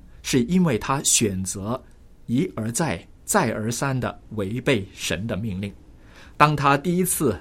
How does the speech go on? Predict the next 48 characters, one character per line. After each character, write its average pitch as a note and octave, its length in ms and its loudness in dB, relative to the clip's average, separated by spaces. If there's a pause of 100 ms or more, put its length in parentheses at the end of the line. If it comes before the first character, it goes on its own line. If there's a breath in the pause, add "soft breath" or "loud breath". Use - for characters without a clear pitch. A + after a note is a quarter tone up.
在 B2+ 200 2
吉 A2+ 300 -2
甲 G2+ 260 -2
呢， A#2 200 0
自 D3+ 180 6
己 G2 160 -4
奉 E3 240 0
献 A2 260 0 (280)
违 A2 240 0
背 D#3+ 220 0
了 G#2+ 120 -2
神 G2+ 240 -4
之 B2 120 -4
后， - 220 -6 (460 soft breath)
他 D3 120 2
不 D3+ 100 4
但 C#3+ 200 4
没 A#2+ 240 2
有 A2 120 4
悔 G2+ 240 -6
改， - 260 -6 (420)
反 A2 280 4
而 A2+ 180 0
呢， D#3+ 160 0 (140 loud breath)
再 F3 300 2
次 A#2+ 240 2
的 G2 140 -6
违 G#2+ 260 -2
背 C#3+ 180 0
神， G#2 340 -4 (380)
私 A3 400 2
藏 G2+ 300 -4
了 A2+ 220 -2 (180)
来 G#2 220 -2
自 A#2+ 340 0
亚 C3+ 240 2
玛 F2 240 -6
利 C3 140 -2
人 G2+ 260 -6
的 G#2 260 -4
牛 G#2+ 360 -6
羊 G2 320 -6 (120)
美 F#2 380 -6
物。 D3 200 0 (540 soft breath)
后 B2 220 4
来 G2 220 -2
呢， B2+ 140 0 (360 soft breath)
他， C3+ 360 6